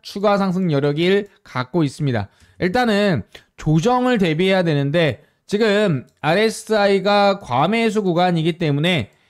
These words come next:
이런 구간에서는 언제 조정이 나와도 이상하지 않습니다. 그렇기 때문에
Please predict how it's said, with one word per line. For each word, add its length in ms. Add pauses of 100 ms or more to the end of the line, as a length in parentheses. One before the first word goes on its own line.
(160)
이런 380
구간에서는 800 (100)
언제 680
조정이 400
나와도 300
이상하지 420
않습니다. 460
그렇기 220
때문에 440